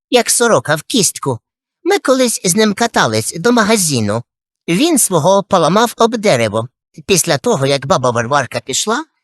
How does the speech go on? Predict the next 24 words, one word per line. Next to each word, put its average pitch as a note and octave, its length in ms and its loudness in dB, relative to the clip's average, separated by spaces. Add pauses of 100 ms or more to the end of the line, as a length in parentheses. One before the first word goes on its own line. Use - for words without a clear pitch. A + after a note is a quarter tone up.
(140)
секретарка A3+ 760 -2
оголосила E3+ 600 0
перерву, G#2+ 560 -2 (300)
бо E3+ 200 0
ніяк G#3+ 440 0
ця E3 180 0
стара G3 460 2
не D3 160 0
вилазила E3+ 540 0
з B2+ 80 -4
голови. D#3 520 -2 (440)
Вона D4+ 300 4
ще G3 240 2
раз D3+ 180 0
перечитала D#3+ 680 0
заповіт, D3 680 -4 (440)
протерла F3+ 580 0
очі, C#4+ 540 0
щоб - 300 -4 (100)
переконатися, D#3 920 0
що - 220 0
це C4 200 0
не D#4 140 2
глюки, B2+ 480 -2